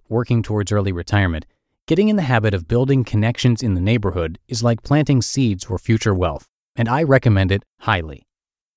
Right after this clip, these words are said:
Update. One reader pointed me to a new community website and iPhone app called i naturalist dot org. It's free,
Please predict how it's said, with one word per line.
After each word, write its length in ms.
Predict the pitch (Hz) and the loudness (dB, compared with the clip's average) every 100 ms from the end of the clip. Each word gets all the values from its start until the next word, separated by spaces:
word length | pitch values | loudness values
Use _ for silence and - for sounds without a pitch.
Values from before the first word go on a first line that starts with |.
| _ _ _ - | _ _ _ -4
Update. 400 | 202 - 82 - - _ _ _ _ | -2 -2 -6 -6 -16 _ _ _ _
One 200 | - 254 | -4 -2
reader 300 | 208 160 147 | 0 0 0
pointed 340 | 123 143 139 120 | -2 -2 -2 -2
me 240 | 113 113 | -2 -4
to 140 | 113 113 | -2 -2
a 80 | 107 | 0
new 240 | 123 131 | 2 0
community 420 | 123 113 117 107 | 0 0 0 0
website 540 | 95 104 - - 87 90 _ _ _ | 0 -2 -2 -2 -2 -4 _ _ _
and 140 | 101 | -4
iPhone 400 | 110 156 - 80 | -2 -2 -2 -4
app 240 | 80 85 - | -6 -10 -6
called 260 | 98 95 - - | -4 -4 -6 -6
i 160 | 127 | -2
naturalist 800 | 143 110 101 107 101 101 - 113 | 0 -2 -2 -2 0 -2 -4 -4
dot 200 | 107 95 - | 0 0 2
org. 360 | 165 80 - - _ _ - | 2 2 -2 -18 _ _ -12
It's 160 | - | -10
free, 380 | - 254 104 104 | -4 0 0 0